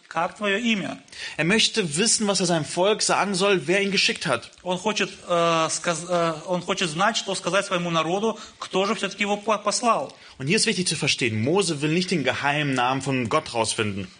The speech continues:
Speaker 1: И здесь мы должны также сами понимать, что, э, Моисей не хочет просто узнать, э,
Speaker 2: Секретно.
Speaker 1: сверхсекретное имя Бога.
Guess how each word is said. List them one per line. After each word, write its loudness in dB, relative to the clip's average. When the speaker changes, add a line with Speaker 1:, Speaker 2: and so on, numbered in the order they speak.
Speaker 1:
И 2
здесь -2
мы -4
должны -2
также -2
сами -2
понимать, -2
что, -6
э, -6
Моисей 0
не -2
хочет -4
просто -2
узнать, -2
э, 2
Speaker 2:
Секретно. -2
Speaker 1:
сверхсекретное 0
имя 0
Бога. 0